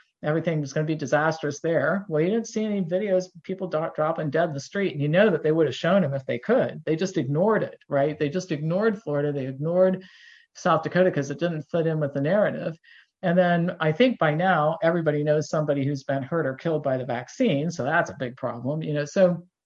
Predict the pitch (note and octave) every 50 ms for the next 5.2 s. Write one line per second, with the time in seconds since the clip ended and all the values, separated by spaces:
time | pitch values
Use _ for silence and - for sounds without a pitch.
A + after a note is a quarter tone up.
0 | _ _ - - G3 F#3+ F#3+ F3+ F#3 F#3 F3+ F3 F3 - - - - - - _
1 | - - B3+ D4+ D#4+ C#4 A#3 G3 F#3 F3+ F3+ F#3 F#3 F3 F#3 E3+ F3+ G#3+ G3+ F#3
2 | E3 D#3 D3+ D3 D#3 F#3 G#3 A3 A#3 G#3 G3+ - - F#3 F3 D#3+ D#3+ D3 C#3+ C#3
3 | C#3+ C3+ C#3 - F3 D#3+ E3 E3 D3+ D3 C3 - C#3+ C3+ B2 D#3 D#3 D3+ D3+ C3+
4 | C3 C3 C3 C3+ C#3+ C#3+ C#3+ C#3 C3+ C3+ C3 B2 C#3+ C#3 C3+ C#3 C#3 B2+ - C#3+
5 | C#3 C3+ C3+ C3